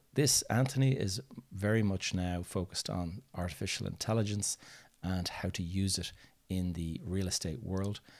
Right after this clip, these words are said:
And so this is gonna be an interesting conversation along those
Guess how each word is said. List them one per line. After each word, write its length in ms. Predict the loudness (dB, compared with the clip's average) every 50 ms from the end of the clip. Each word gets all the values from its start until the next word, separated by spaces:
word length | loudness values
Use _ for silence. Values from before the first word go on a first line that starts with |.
| -16 _
And 120 | -4 0 0
so 260 | 2 2 2 0 -2 -2
this 220 | -2 0 0 0
is 60 | -2
gonna 220 | -2 -2 -2 -2 0
be 180 | 0 0 0
an 100 | 0 0
interesting 380 | -2 -2 -4 -4 -6 -4 -4 -6
conversation 680 | -6 -6 -6 -4 -4 -2 -2 -2 -2 -4 -4 -6 -8 -6
along 380 | -6 -4 -4 -2 -2 -4 -4 -4
those 360 | -4 -4 -4 -2 -2 -4 -6